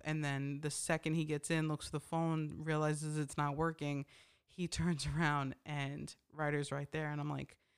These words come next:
"Really? They're gonna, like, make him non-supernatural for this whole movie?" And then, you know,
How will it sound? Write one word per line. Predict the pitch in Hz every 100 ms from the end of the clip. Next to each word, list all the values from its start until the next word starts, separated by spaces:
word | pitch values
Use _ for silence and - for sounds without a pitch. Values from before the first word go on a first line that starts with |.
| _ _ _ _ _ _ _ _ _
"Really? | 165 165 180
They're | 165 160
gonna, | 151 151 147
like, | 151 147 160
make | 160 156
him | 165
non-supernatural | 156 139 151 - 156 151 143 147 170
for | 151 151
this | 143
whole | - 151
movie?" | 151 147 147 170 165
And | 139
then, | 135 135 139 139 _ _ _ _ _ -
you | 170
know, | 127